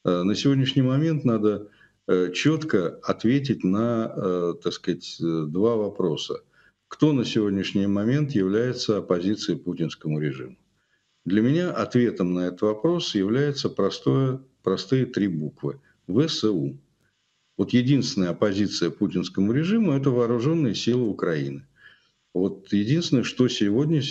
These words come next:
сейчас угрожает путинскому режиму. А внутри вооруженных сил Украины есть добровольческие, э, подразделения ро-, Росси-, из Росси-, из российских патриотов, которые, <clears throat> рискуя своей жизнью каждую минуту, каждый день,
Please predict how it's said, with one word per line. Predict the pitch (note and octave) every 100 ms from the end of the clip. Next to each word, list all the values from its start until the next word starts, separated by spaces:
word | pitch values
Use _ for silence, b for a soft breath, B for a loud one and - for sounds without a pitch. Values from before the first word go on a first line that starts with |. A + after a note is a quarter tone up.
| -
сейчас | - - A2+ C#3 C3+
угрожает | F#2 E2+ E2+ F#2 G#2+ -
путинскому | F#2 F#2+ F2 - E2 D#2+
режиму. | C#2+ C2 B1 C2+ _ B B B _
А | F#2
внутри | G#2 B2 C#3+ C3+
вооруженных | A#2+ A2 G#2+ A#2 A2 G#2
сил | - A2+
Украины | G#2+ - C#3 F3+ F3+
есть | G#2 G#2+ A2
добровольческие, | G#2 F#2+ A2+ A2 G2 - - F#2 F#2 B B B _
э, | F2+
подразделения | E2+ F#2+ G2 F#2 A2+ D3 G3 D3+ F#2
ро-, | E2+ F2 -
Росси-, | G#2 A2 - A2+
из | G2+ G#2
Росси-, | A2 - - G#2+
из | F#2+
российских | A2 A#2+ A#2+ G#2 - -
патриотов, | F#2 - A2 G2 D#2+ - -
которые, | F#2 A2+ G#2 F#2+ F#2+ B B
<clears throat> | B _
рискуя | B2 A#2+ G2+ A#2 - D3 A2 F#2
своей | F#2+ F#2 F#2
жизнью | B2+ G3+ D3+ F2+
каждую | G#2+ G2 E2 F#2
минуту, | F2 A2+ G2 D#2 D#2+
каждый | F#2+ F2 F2+ F#2
день, | F2 D2